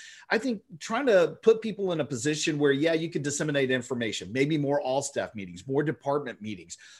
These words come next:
more Zoom. Now that we're doing a lot of stuff hybrid and distance based, maybe the boss has to have a list and pick up the phone and call maybe one or two people a day,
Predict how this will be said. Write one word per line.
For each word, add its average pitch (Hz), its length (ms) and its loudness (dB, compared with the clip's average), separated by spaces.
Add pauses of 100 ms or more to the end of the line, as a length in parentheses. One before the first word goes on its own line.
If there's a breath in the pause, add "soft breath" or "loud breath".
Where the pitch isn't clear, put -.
more 156 260 4
Zoom. 160 480 4
Now 143 160 2
that 151 120 6
we're 143 140 2
doing 135 180 0
a 127 40 2
lot 127 200 2
of 131 60 -4
stuff 139 180 0
hybrid 139 420 2
and 143 140 0
distance 127 340 -2
based, 131 360 2 (340 loud breath)
maybe 170 240 4
the 180 100 4
boss 147 340 0
has 156 180 0
to 170 80 0
have 147 100 2
a 135 40 -2
list 147 360 2
and 127 180 -4
pick 143 180 0
up 147 140 -2
the 127 80 -6
phone 143 300 -2
and 123 100 -6
call 156 320 0
maybe 180 260 -2
one 156 220 -4
or 160 80 -4
two 151 180 -8
people 139 300 -8
a 120 80 -2
day, 120 480 0